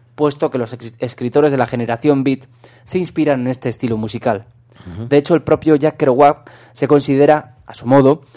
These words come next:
Speaker 1: un músico de jazz, puesto que toca con su máquina de escribir, eso decía él mismo.
Speaker 2: Ah, qué lo-,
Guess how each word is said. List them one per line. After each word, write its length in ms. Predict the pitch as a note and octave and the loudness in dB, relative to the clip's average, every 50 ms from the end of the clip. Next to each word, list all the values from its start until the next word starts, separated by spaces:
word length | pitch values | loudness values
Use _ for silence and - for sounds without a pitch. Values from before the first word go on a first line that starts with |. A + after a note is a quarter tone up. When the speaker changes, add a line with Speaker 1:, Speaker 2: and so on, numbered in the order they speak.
| - - - _ | -20 -20 -10 _
Speaker 1:
un 220 | - E3 F3 F3+ | -4 -4 -4 -2
músico 380 | F3+ G3+ F#3+ E3 F3 E3 E3 C#3+ | -4 -4 -4 -6 -4 -2 0 0
de 120 | C3 A#2+ | 2 2
jazz, 260 | C3 F3+ F3 C#3+ - | 4 2 2 2 0
puesto 500 | - _ - C#3+ D3 C#3 - - F#3 F3 | -4 _ -2 0 0 -2 -4 -6 -6 -6
que 120 | - D3+ C3+ | -4 -6 -6
toca 360 | B2 - F#3 F3+ - G3 F#3+ | -4 -4 -6 -4 -4 -6 -6
con 180 | - D3+ C#3 C3+ | -4 -4 -6 -4
su 140 | - D3 C3+ | -4 -4 -2
máquina 340 | D#3 D#3 D3+ - D3 C#3 B2+ | -2 -2 -2 -4 -4 -4 -4
de 80 | B2 | -4
escribir, 420 | A#2 - - C#3 E3 G#3+ A#3+ - - - | -6 -4 -2 -2 -2 -2 -4 -6 -10 -10
eso 180 | B2 A#2+ - | -8 -6 -4
decía 300 | B2+ A#2+ A#2 - C3+ A#2+ | -4 -4 -4 -4 -4 -4
él 80 | A2+ B2 | -2 -2
mismo. 360 | D#3 E3+ C#3 B2+ - - - _ _ _ _ _ _ _ | -2 -4 -4 -4 -8 -14 -16 _ _ _ _ _ _ _
Speaker 2:
Ah, 160 | - D3 D#3+ F3+ - _ _ _ _ _ - | -12 -12 -12 -12 -14 _ _ _ _ _ -10
qué 80 | - A#2+ | -8 -8
lo-, 80 | A#2 | -8